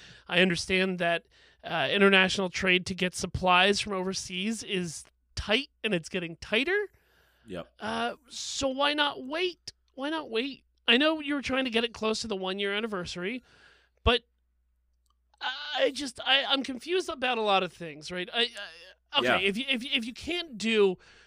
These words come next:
Speaker 1: multiple villagers, which I think you should be able to,
Speaker 2: Yep.
Speaker 1: f-, I,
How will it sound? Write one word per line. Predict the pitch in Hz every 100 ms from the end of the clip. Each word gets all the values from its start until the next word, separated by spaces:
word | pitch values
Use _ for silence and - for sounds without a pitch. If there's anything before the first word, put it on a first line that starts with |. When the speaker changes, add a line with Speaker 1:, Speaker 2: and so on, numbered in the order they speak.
| _
Speaker 1:
multiple | 202 214 196 196 190
villagers, | 180 170 170 165 165 151
which | 151 156
I | 175
think | - 208 -
you | 196
should | - 294 339
be | 285 233
able | 285 285 180
to, | 165 165 160 160 -
Speaker 2:
Yep. | 151 151 - _ _ _ _ _ _ -
Speaker 1:
f-, | 214
I, | 247